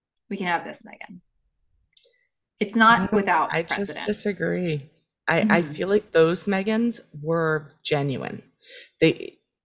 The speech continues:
Speaker 2: they used language that Megan would use.
Speaker 1: Mm-hmm.
Speaker 2: I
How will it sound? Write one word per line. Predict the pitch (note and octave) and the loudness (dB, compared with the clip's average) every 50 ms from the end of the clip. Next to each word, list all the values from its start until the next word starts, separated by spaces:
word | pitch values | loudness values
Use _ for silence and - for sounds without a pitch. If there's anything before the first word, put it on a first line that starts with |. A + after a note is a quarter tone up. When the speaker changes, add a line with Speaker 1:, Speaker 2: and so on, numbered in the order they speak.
| _ _ - | _ _ 0
Speaker 2:
they | E3 D#3+ | 0 0
used | D#3+ C#3+ C#3 E3 F3+ F#3+ G3 G#3+ G#3+ - - - | 0 0 -2 0 2 2 4 2 2 0 0 0
language | D#3 C#3+ C#3 C#3+ D3 C#3+ D3 D3+ C#3+ D3 D3 C#3+ C#3 C#3+ - - | 0 2 4 4 4 2 2 0 0 0 -2 -2 -2 -4 -6 -6
that | - - | -6 -4
Megan | - C#3+ C#3 B2+ B2+ C3 C#3+ C3 C3+ C3+ C3 B2 | -2 0 0 2 0 0 0 0 0 0 -2 -2
would | B2 A#2 A#2+ - | -4 -6 -6 -6
use. | - G#2+ - - - - _ - - - - - - _ _ _ _ - | -8 -8 -8 -8 -10 -14 _ -12 -10 -8 -8 -8 -10 _ _ _ _ -6
Speaker 1:
Mm-hmm. | A#3 A3 A3 F#3 E3 D3+ E3+ F#3 - _ _ _ _ _ _ _ _ _ _ _ _ _ _ _ _ _ - | -4 -2 -2 -4 -4 -8 -12 -16 -18 _ _ _ _ _ _ _ _ _ _ _ _ _ _ _ _ _ -2
Speaker 2:
I | C#3 | -2